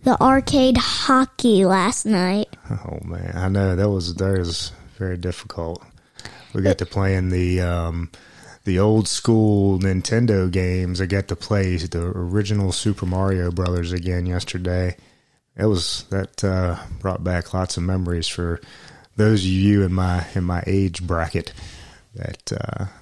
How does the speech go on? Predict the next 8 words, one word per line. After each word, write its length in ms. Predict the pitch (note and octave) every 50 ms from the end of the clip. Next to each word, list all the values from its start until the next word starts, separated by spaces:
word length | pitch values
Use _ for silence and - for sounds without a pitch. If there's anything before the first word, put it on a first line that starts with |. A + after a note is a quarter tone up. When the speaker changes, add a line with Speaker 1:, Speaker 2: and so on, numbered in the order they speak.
| -
Speaker 2:
that 100 | - F#2+
used 200 | F#2 F#2 F2+ - -
to 40 | D#2+
play 480 | - - - F2+ F2 F2 E2+ E2+ F2 - - - - - - - -
Mario 520 | G#2+ F#2+ F#2+ G2 F#2+ F#2 F2+ E2+ E2+ E2+
Bros. 420 | E2 F2+ F2+ F2+ F2 F2 F2+ F2 F2+
And 120 | F2 F2
you, 140 | E2+ F2